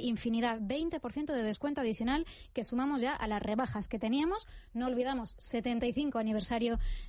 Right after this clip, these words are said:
del Corte Inglés, y tú pide que el Corte Inglés te lo da.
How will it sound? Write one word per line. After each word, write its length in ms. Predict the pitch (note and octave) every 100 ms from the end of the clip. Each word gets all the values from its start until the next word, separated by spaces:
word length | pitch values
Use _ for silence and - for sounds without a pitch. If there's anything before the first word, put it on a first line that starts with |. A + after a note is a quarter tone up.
| -
del 240 | A#3 A3+ A3
Corte 260 | A#3 B3
Inglés, 360 | B3+ C#4+ E4 -
y 100 | A#3
tú 140 | G#3+ D4
pide 260 | B3+ B3
que 140 | F#3+ G3+
el 100 | F#3+
Corte 220 | A#3+ C4
Inglés 240 | A#3 A3+
te 80 | -
lo 60 | E3+
da. 140 | G#3